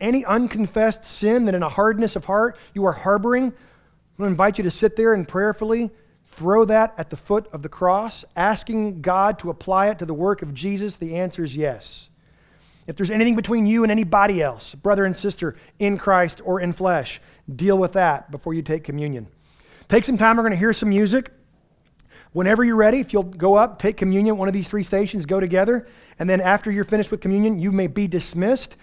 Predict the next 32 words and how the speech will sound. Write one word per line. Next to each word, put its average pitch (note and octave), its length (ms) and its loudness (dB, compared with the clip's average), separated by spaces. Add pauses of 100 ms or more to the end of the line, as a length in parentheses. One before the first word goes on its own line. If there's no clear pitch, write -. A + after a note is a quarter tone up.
(140)
and D#3+ 140 -8
simply F#3+ 500 -2 (100)
depart. C#3 460 -6 (460)
Let's D#3+ 120 -6
pray D#3 180 -2
together. B2 280 -6 (1300)
Father, F3+ 220 2
we F#3 100 0
do G3 120 0
thank F#3 380 -2
you C#3+ 100 -8
for D3 220 -4
who E3 100 0
you F#3+ 240 0
are, E3+ 140 4
for E3 120 -6
what D#3+ 220 -2
you E3+ 60 -6
have C#3+ 120 -6
done. C3+ 360 -2 (480)
We D3+ 80 -8
thank F#3 180 -2
you F3+ 60 -8
for F3 100 -8
the D#3+ 60 -6
gospel. D#3 480 -2
We C3+ 80 -6
thank E3 180 -6
you E3+ 60 -12
for D3 80 -14
the C#3 80 -10
gift E3 500 -2